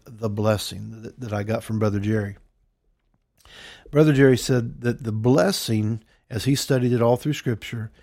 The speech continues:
you can s-, clearly see four things represented. Number one, you see an unlimited supply.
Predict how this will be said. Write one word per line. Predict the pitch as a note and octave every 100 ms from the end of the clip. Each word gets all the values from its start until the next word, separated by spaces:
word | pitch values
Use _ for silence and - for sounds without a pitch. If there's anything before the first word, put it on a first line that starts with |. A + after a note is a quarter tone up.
| _ _ _
you | - B2
can | B2 A2+
s-, | - -
clearly | - - D#3+ D3+
see | B2 B2
four | G#2+ - D3
things | C#3 C#3 C3 A2+
represented. | B2 - G#2+ A2 G#2 G2 - _ _ _ _ _ -
Number | A#2+ D#3
one, | F3 E3 C3 A#2 A2+
you | A2+
see | - B2
an | A2+
unlimited | B2+ B2+ B2 B2 A#2+ A#2 A2
supply. | A#2 - B2 A2 F2+ F#2+